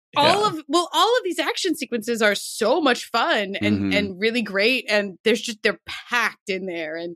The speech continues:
Speaker 1: it only sort of holds together because of Brendan Fraser and Rachel Weisz's performances. But those performances have such magnetism and also delight to them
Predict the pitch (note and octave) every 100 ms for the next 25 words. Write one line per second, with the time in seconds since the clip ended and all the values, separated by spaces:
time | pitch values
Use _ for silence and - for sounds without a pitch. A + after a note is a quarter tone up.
0 | - B3 B3+ - B3 C#4+ D4 C4+ C4+ C4
1 | B3+ C4 C#4 A#3+ - A3+ A#3+ C#4 C#4 A3+
2 | G#3 G#3+ A3+ C4+ B3+ D4+ D4+ D#4 D#4 D#4+
3 | D#4+ D#4+ D#4 C4 B3+ B3+ C#4+ C#4 - C#4
4 | - C4+ - C4 C#4+ D4 D#4 D4+ D4+ -
5 | - G#3 D4 - G3+ B3 D4+ D#4 D4+ C#4
6 | A#3+ A#3+ C#4+ C#4+ C4+ A3+ - - G3 A#3+
7 | - G#3+ G3+ F3+ A3 B3+ - C#4+ C#4 D4
8 | D4 A3+ A3 G3+ G#3 A3+ G#3 G#3+ G3 F#3
9 | F#3 C4 - - D#4 D4 D#4+ E4